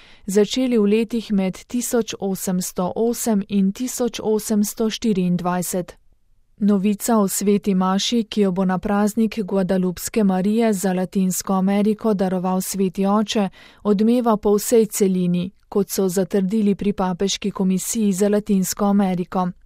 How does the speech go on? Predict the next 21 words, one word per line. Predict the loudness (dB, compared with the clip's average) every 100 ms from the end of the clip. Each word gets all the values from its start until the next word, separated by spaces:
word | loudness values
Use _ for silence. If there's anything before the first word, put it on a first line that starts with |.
| _ _ -20 _ -12
Sveti | -8 0 0 0 -2
sedež | 0 0 2 0 -2
se | -2 0
bo | 0
tako | -2 -2 -4
pridružil | -2 -2 0 -2 -2 2 2
mnogim | 4 2 2 2 0
slovesnim | 0 0 2 0 0 -2 0
dogodkom, | -2 -2 -2 -4 -2 -2 -2
ki | -4
bodo | -2 -2 -2
ob | -2 0 0
obletnici | 0 0 0 0 -2 0 -2 0
osamosvajalnega | -2 -2 -2 0 -2 -4 -2 0 0 2 2 0
procesa | -2 -4 -2 -4 -2 0 -2 -2
potekali | -4 -2 -2 0 0 2
po | 2
vseh | 0 0 -2
državah | 0 -4 -2 -2 -2 -2 -2
Latinske | -2 0 0 -2 -2 -2
Amerike. | 0 -2 -4 -6 -6 -6